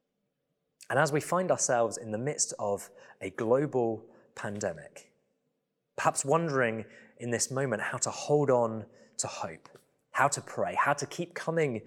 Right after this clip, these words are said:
to God when it all feels overwhelming, it's comforting, it's releasing to be able to approach him with his own promises, to use his words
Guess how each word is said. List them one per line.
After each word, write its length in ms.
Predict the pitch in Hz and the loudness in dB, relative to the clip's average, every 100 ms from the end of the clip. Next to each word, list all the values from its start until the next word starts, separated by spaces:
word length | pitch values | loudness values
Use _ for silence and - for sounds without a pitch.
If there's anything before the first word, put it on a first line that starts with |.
| - - - | -12 -14 -4
to 100 | 120 | 2
God 260 | 131 120 | 6 6
when 140 | 95 104 | 4 -2
it 80 | - | 0
all 180 | 135 165 | -2 -2
feels 640 | - 131 113 110 - - - - - | 0 4 6 4 2 -4 -14 -14 -2
overwhelming, 800 | 127 110 104 113 117 87 - - _ _ - _ _ _ _ _ _ _ _ _ _ _ _ - | 0 2 2 2 0 -4 -14 -20 _ _ -20 _ _ _ _ _ _ _ _ _ _ _ _ -4
it's 120 | 104 | -4
comforting, 680 | - - 151 - - - - - _ _ _ _ _ _ _ _ _ _ _ | -2 -6 -8 -4 -4 -4 -10 -20 _ _ _ _ _ _ _ _ _ _ _
it's 160 | - - | -10 -6
releasing 640 | 104 113 147 - 98 - - _ _ _ _ _ _ _ _ _ _ _ _ _ - | -4 -2 0 0 -2 -6 -20 _ _ _ _ _ _ _ _ _ _ _ _ _ -14
to 80 | 98 | -4
be 120 | 107 | -2
able 140 | 107 | -2
to 100 | - | -2
approach 460 | 95 - 143 135 - | -6 0 0 0 -2
him 420 | - 131 85 92 - _ _ _ | -4 -4 -4 -10 -18 _ _ _
with 180 | 117 110 | -2 -2
his 180 | 117 113 | -2 0
own 360 | 113 117 113 | 2 2 -2
promises, 800 | 107 117 98 - - - - - _ _ _ _ _ _ _ _ _ _ _ _ - | -4 -6 -4 -4 -4 -4 -4 -6 _ _ _ _ _ _ _ _ _ _ _ _ -14
to 100 | 101 | -10
use 340 | 101 123 123 | -4 -2 -2
his 320 | - 151 131 | -2 -2 -2
words 640 | 127 104 87 92 - - | -2 -4 -4 -4 -2 -2